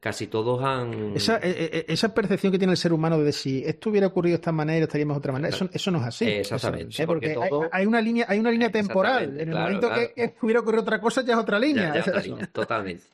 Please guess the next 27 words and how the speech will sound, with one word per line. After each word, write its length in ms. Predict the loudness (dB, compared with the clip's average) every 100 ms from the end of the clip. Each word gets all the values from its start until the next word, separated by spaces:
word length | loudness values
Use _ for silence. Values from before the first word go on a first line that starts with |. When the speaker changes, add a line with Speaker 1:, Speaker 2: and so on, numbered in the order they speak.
| -14
Speaker 1:
totalmente. 460 | -6 -6 -6 -12 -18 -20
Speaker 2:
<laughs> 160 | _ -6
Eso 220 | -2 0
no 60 |
es 60 | 2
Speaker 1:
Totalmente. 40 |
Speaker 2:
así, 180 | 0 0
eso 140 | 0 2
no 60 |
es 60 | 0
así. 140 | 2 2
Speaker 1:
Lo, 60 |
Speaker 2:
Esto 100 | 2
Speaker 1:
lo 80 | 2
Speaker 2:
de 100 | 2
Speaker 1:
único, 380 | 0 0 0 0
lo, 200 | 0 0
lo 120 | 2 2
único 220 | 2 0
beneficioso 640 | -2 -4 -4 -4 -2 -2
es 100 | -4
que 280 | -2 -4 -2
el, 240 | -4 -4
nosotros 300 | -4 -4 -4 -2
hemos 140 | -2
competido 460 | -2 -2 -2 0 2
bien 340 | 0 -2